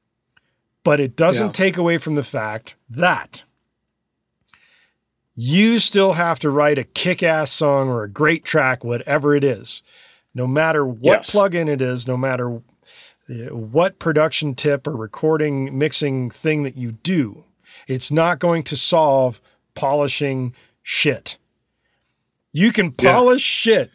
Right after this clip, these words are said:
Speaker 1: and you can make it look nice, but that doesn't mean it's gonna be any better than the shit that it already <laughs> was when it started, I guess is the
Speaker 2: Yeah.
Speaker 1: best way of
Speaker 2: That
Speaker 1: saying it.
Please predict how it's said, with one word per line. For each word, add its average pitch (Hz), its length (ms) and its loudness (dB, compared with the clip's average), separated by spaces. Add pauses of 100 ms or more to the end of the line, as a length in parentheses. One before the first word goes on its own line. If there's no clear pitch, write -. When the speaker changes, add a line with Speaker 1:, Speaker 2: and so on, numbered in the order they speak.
(160)
Speaker 1:
and 143 140 -4
you 151 100 -2
can 151 220 -4
make 185 220 0
it 175 120 -2
look 165 400 0
nice, 151 460 0
but 143 220 -2
that 156 220 0
doesn't 170 340 -2
mean 160 200 -2
it's 139 140 -4
gonna 151 220 0
be 139 200 -2
any 147 160 0
better 143 340 2
than 123 160 -4
the 120 80 -4
shit - 380 -2
that 127 120 0
it 131 100 2
already 139 260 0
<laughs> 123 160 -8
was 127 180 -4
when 143 120 -2
it 127 100 -6
started, - 640 -4 (720)
I 131 60 -4
guess 151 200 2
is 139 80 0
the 127 80 4
Speaker 2:
Yeah. 123 60 6
Speaker 1:
best 151 220 2
way 143 120 4
of 123 120 -2
Speaker 2:
That 147 40 4
Speaker 1:
saying 196 240 4
it. - 120 -12